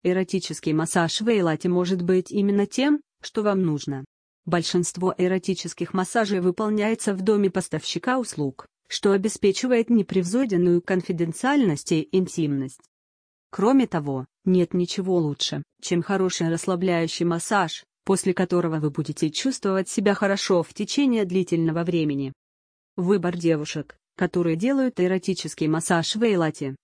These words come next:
не так широк. Эти девушки сделают вам эротический и профессиональный массаж, а также прикоснутся ко всем нужным местам. Таким образом, ваше пребывание или отдых в Эйлате станет намного красочнее.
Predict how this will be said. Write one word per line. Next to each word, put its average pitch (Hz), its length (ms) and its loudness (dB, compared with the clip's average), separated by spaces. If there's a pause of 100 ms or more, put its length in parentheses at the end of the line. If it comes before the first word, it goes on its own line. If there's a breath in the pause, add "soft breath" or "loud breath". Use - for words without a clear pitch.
(120)
не 240 140 2
так 208 220 -2
широк. 160 520 -2 (400)
Эти 190 260 2
девушки 175 480 0
сделают 247 500 0
вам 202 240 4
эротический 170 680 -2
и 180 160 -6
профессиональный 170 840 0
массаж, 165 560 -2 (180)
а 190 140 -2
также 180 320 0
прикоснутся 214 760 0
ко 226 140 -4
всем 202 280 0
нужным 175 400 2
местам. 160 540 -4 (400)
Таким 175 340 0
образом, 147 560 0 (180)
ваше 170 320 0
пребывание 185 640 2
или 220 260 0
отдых 175 380 2
в 220 60 0
Эйлате 175 420 0
станет 165 380 0
намного 170 420 2
красочнее. 151 840 -6